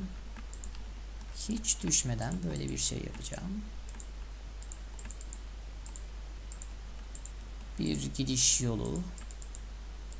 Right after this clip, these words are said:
Seri boyunca ölmedim ve ölmek de istemiyorum. Oyun takılırsa veya shift'e basmazsam falan diye korkuyorum ama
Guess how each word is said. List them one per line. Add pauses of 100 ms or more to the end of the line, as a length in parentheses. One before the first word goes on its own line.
(540)
Seri
boyunca
ölmedim
ve
ölmek
de
istemiyorum. (3000)
Oyun
takılırsa
veya
shift'e
basmazsam
falan
diye
korkuyorum
ama